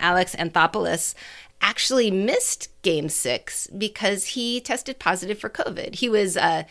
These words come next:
asymptomatic and vaccinated, but he didn't get to go party and enjoy his mid-season trade, uh, you know, blossoming,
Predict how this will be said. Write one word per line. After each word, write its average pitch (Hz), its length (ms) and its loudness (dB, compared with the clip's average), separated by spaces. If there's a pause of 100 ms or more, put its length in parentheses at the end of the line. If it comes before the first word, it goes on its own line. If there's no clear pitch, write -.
(280)
asymptomatic 247 1000 4
and 180 380 2
vaccinated, 165 800 2 (380)
but 196 320 4
he 247 220 -2
didn't 269 220 0
get 269 180 -2
to 254 320 -2 (260)
go 247 240 4
party 247 420 2
and 233 80 2
enjoy 208 600 2 (160)
his 202 240 4
mid-season 202 800 0
trade, 190 580 0 (440)
uh, 175 320 2 (200)
you 185 120 -4
know, 180 180 -4 (640)
blossoming, 190 580 4